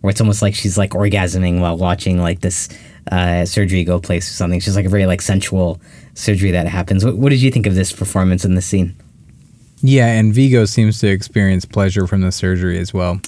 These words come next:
Speaker 1: Right, right, exactly. Everyone's, like, really into it. Supercharged.
Speaker 2: Yes. It's very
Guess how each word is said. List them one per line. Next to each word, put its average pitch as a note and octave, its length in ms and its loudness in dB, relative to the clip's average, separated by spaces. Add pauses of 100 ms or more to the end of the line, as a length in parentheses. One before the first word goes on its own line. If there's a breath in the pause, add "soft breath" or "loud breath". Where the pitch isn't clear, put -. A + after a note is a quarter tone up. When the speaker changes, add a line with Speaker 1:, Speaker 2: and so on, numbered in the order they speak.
(140)
Speaker 1:
Right, G2+ 320 0
right, F#2+ 240 0
exactly. F#2 480 -2
Everyone's, B2+ 280 2
like, G2+ 140 -2
really A2+ 300 2
into F#2+ 200 -2
it. D#2 160 -8 (540 loud breath)
Supercharged. F#2+ 760 -2 (800)
Speaker 2:
Yes. A2+ 500 0 (340 loud breath)
It's C#3 300 0
very E3 640 2